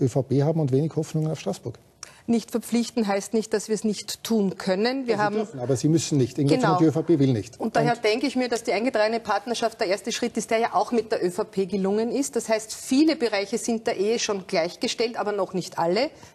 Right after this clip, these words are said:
Speaker 2: wie zum Beispiel die Adoption. Und das will ich eben erreichen, dass alle Menschen so leben können sollen, wie sie wollen. Und wer in der Kirche, äh, sich trauen lassen will, soll dies tun. Wer nur auf dem Standesamt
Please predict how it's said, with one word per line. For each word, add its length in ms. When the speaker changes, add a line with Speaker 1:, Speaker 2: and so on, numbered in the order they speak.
Speaker 2:
wie 100
zum 140
Beispiel 340
die 120
Adoption. 680
Und 160
das 200
will 140
ich 100
eben 200
erreichen, 480
dass 280
alle 240
Menschen 300
so 220
leben 280
können 280
sollen, 260
wie 60
sie 180
wollen. 280
Und 140
wer 120
in 80
der 100
Kirche, 600
äh, 140
sich 240
trauen 260
lassen 380
will, 120
soll 200
dies 320
tun. 240
Wer 100
nur 220
auf 100
dem 140
Standesamt 800